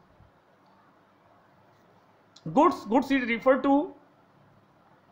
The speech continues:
as the products in which the firm is dealing, that is calling goods. Cost, cost is the amount of the expenditure incurred on the chargeable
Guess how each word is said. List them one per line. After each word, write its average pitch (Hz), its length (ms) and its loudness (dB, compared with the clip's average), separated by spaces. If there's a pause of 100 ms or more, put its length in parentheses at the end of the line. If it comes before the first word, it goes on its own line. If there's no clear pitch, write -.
(360)
as 208 180 2
the 262 100 4
products 254 420 2
in 220 200 -4
which 294 280 -6
the 196 120 -4
firm 220 280 -4
is 196 180 -10
dealing, 135 480 -4 (400)
that 196 120 -4
is 214 120 -10
calling 226 300 0 (420)
goods. 151 420 -4 (720)
Cost, 262 320 6 (100)
cost 233 300 2
is 247 80 -6
the 277 100 4
amount 269 340 2
of 277 160 2
the 220 100 0
expenditure 285 640 -4
incurred 208 400 -2
on 185 160 2
the 180 100 0
chargeable 180 640 -2